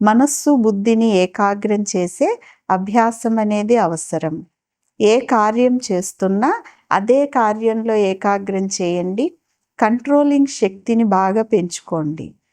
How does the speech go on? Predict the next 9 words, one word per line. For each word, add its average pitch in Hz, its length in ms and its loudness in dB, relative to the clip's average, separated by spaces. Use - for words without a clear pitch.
మనస్సు, 240 760 2
బుద్ధి, 208 480 2
సంస్కారం 170 840 -4
మూడింటిపైన 254 800 4
కంట్రోలింగ్ 226 760 -2
పవర్ 208 340 0
ఉండాలి 185 680 -2
అంటున్నారు 175 680 -4
బాబా. 143 640 -4